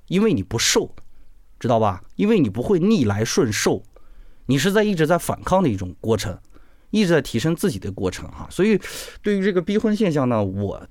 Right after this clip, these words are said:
建议各位伙伴就是仔细的观察一下哈。读书人为什么会有这种逆来顺受的这种意识，意识呢哈？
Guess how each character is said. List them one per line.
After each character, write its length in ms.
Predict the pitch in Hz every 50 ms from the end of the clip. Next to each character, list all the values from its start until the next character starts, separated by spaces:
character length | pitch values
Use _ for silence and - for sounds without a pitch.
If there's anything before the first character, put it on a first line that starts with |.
| - - -
建 200 | - 226 214 151
议 120 | 113 95
各 100 | 98 117
位 100 | 104 107
伙 160 | 98 - -
伴 240 | 98 104 101 95 92 - - - - - - - -
就 160 | - - 104
是 220 | 95 - 95 87 - -
仔 200 | - - 101 104
细 160 | 104 - 202
的 80 | 180 127
观 220 | 104 - 113 104
察 180 | 101 - - 80
一 40 | 80
下 120 | - -
哈。 140 | - - - - - - - - - - - - - -
读 140 | - 247 277
书 80 | 285
人 180 | 294 277 262 262 247
为 100 | 285 285
什 100 | - 151
么 120 | 123 120
会 320 | 107 - 120 117 110 98 - - - -
有 200 | 131 131 110 92 92
这 160 | - 196 175
种 200 | 131 120 104 110 -
逆 180 | - 208 180 143
来 160 | 113 98 113
顺 300 | 117 - - 202 143 113
受 180 | - - 160
的 80 | 117 104
这 140 | 95 101 98
种 100 | 92 87 -
意 180 | 113 120 113
识， 240 | 104 - - - 76 - _ -
意 160 | - 170 160
识 160 | 131 - - 90
呢 100 | 85 76
哈？ 200 | 76 - 87